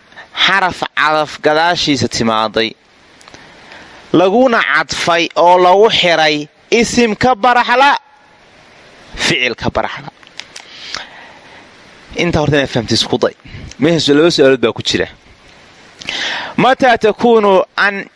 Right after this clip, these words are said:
jaa'isatan id-, jaa'isatan, ee, idmaar. Goormee tahay antu jaa'isatan idmaar? Waa marka, hee, an taqaca inay dhacdo bacda caatifin. Xaraf cadaf gadaashiisa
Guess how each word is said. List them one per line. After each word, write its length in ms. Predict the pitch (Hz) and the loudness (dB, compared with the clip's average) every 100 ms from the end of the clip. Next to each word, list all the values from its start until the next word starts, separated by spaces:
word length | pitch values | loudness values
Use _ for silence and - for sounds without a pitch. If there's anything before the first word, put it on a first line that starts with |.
| - | -6
jaa'isatan 800 | 127 151 - 180 165 147 151 120 113 | -2 0 -2 0 0 0 0 0 0
id-, 160 | 113 - 104 143 | 0 -6 -2 0
jaa'isatan, 1000 | 131 131 131 - 139 131 117 113 113 - _ _ _ - | 2 2 0 0 0 0 0 -2 -2 -6 _ _ _ -10
ee, 880 | - 113 113 107 107 98 98 - 85 - | -4 0 0 2 2 0 0 -2 -2 -2
idmaar. 460 | 110 110 107 92 - - _ - - | -2 -2 -2 -6 -10 -16 _ -18 -4
Goormee 420 | 127 143 170 175 | -2 0 0 -2
tahay 320 | - 135 - | 0 -2 -2
antu 200 | 147 127 113 | -2 -4 -2
jaa'isatan 420 | 127 135 113 104 | -2 0 0 0
idmaar? 300 | 107 104 90 _ - - - - | 0 -4 -6 _ -20 -20 -20 -6
Waa 320 | - 120 117 - | 0 0 0 -2
marka, 340 | - - 123 | -6 -4 -2
hee, 340 | 127 139 110 - _ _ - | 0 2 0 -2 _ _ -10
an 260 | - 113 | -8 -6
taqaca 480 | - 147 - 113 113 | -4 -4 -2 -2 -2
inay 240 | 123 117 107 | -2 -2 -2
dhacdo 560 | 107 107 120 165 165 - _ - - - - | -2 0 0 2 0 -6 _ -20 -20 -16 -4
bacda 440 | 135 117 110 113 104 | -2 0 -2 -2 -2
caatifin. 800 | 107 104 104 135 135 - 98 90 _ _ - - - - - | -2 -2 0 -2 0 -2 -4 -8 _ _ -20 -20 -20 -20 -12
Xaraf 520 | - 131 127 120 - - | -4 -2 -2 -4 -6 -4
cadaf 320 | 143 123 107 | -2 -2 -2
gadaashiisa 480 | 110 123 139 120 | 0 0 0 -2